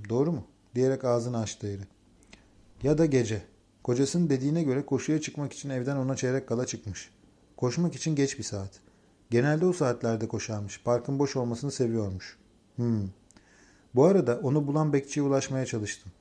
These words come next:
"Neden?" Gendam dedektife şaşkın bir bakış attı. "Olayı birinci ağızdan dinlemek için tabii ki."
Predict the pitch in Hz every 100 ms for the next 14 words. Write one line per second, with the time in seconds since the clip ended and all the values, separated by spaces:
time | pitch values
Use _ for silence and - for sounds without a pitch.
0 | - 113 151 180 - - _ _ _ -
1 | 139 180 147 135 - _ _ _ _ _
2 | 120 110 131 131 - 156 139 127 - 147
3 | 135 120 120 - 113 - 98 - - 117
4 | 131 127 131 139 151 131 117 151 143 143
5 | 156 156 - 117 113 101 92 -